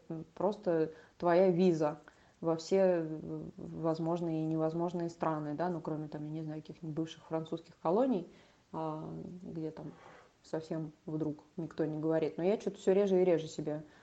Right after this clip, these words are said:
могу представить какую-нибудь страну, где совсем нет английского, так или иначе. Вот. Второй момент еще был очень смешной,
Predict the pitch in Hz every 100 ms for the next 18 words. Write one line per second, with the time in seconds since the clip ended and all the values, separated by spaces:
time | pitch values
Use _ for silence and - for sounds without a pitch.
0 | - _ 170 165 160 170 170 170 160 160
1 | 165 165 165 156 - 175 180 233 254 196
2 | 170 160 160 160 151 151 151 160 - 170
3 | 180 175 165 170 170 147 147 - 147 160
4 | _ _ - _ _ - 160 160 160 160
5 | 156 151 - _ _ _ _ _ _ _
6 | _ 208 190 160 - 175 240 262 226 190
7 | 190 185 196 208 190 185 175 175 170 -
8 | 185 190 233 294